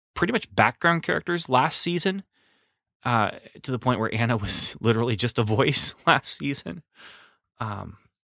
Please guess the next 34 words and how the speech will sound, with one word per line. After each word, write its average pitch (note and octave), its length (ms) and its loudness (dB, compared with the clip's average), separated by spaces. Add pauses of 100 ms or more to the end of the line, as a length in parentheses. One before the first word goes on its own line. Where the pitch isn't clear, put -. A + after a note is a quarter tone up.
(240)
yeah, G#3 320 -6
we've G#2 160 -12
got, A#2 220 -6 (1200)
um, G2+ 240 -14
just, - 260 -8
it, - 300 -4 (180)
I'm B2+ 220 4
really A2 260 6
enjoying F#2 320 -4
myself, - 640 -8
and F#2+ 420 -10 (460)
I'm G#2 100 -14
sad D3+ 280 2
to B2+ 40 0
see A#2+ 180 2
it G2 120 0
go, F#2 400 -2 (840)
but G1+ 280 -8 (1040)
I'm G2+ 100 -8
partially B2+ 380 2
sad F#2+ 320 2
that G2 80 -4
we F#2+ 140 -4
lost G#2 500 0
out G#2 160 4
on F2+ 160 0 (180)
two A#2+ 140 0
opportunities G2 600 2
to G2+ 80 -4
use G2+ 200 -2
the - 80 -6
new G#2 200 -2
music, A2+ 640 -2 (1300)
and, F#2 480 -2